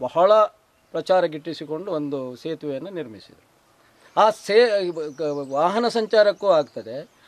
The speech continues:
ಆ ಬಳಿಕ ರೈತರಿಗೆ ನೀರು ಕೊಡುವಂಥ ಒಂದು ಉದ್ದೇಶವಿತ್ತು. ಆದರೆ ಅದಕ್ಕೆ ಸಂಬಂಧಪಟ್ಟಂಥ ಸಣ್ಣ ನೀರಾವರಿ ಇಲಾಖೆಯ ವಿ-, ಆ, ಇಂಜಿನಿಯರ್ಗಳು, ತಜ್ಞ ಇಂಜಿನಿಯರ್ಗಳು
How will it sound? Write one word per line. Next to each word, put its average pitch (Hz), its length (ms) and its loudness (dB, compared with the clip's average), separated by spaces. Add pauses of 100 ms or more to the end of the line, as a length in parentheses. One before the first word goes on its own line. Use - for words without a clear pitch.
(120)
ಆ 226 160 2
ಬಳಿಕ 233 300 2 (140)
ರೈತರಿಗೆ 190 440 -2
ನೀರು 202 260 -6
ಕೊಡುವಂಥ 180 520 0
ಒಂದು 156 400 -2
ಉದ್ದೇಶವಿತ್ತು. 147 760 -10
ಆದರೆ 135 360 -2 (500)
ಅದಕ್ಕೆ 247 260 2
ಸಂಬಂಧಪಟ್ಟಂಥ 208 840 0
ಸಣ್ಣ 185 340 0
ನೀರಾವರಿ 190 720 0
ಇಲಾಖೆಯ 175 500 0 (260)
ವಿ-, 147 120 -10 (760)
ಆ, 160 680 0
ಇಂಜಿನಿಯರ್ಗಳು, 180 760 0 (320)
ತಜ್ಞ 180 300 -2
ಇಂಜಿನಿಯರ್ಗಳು 208 800 2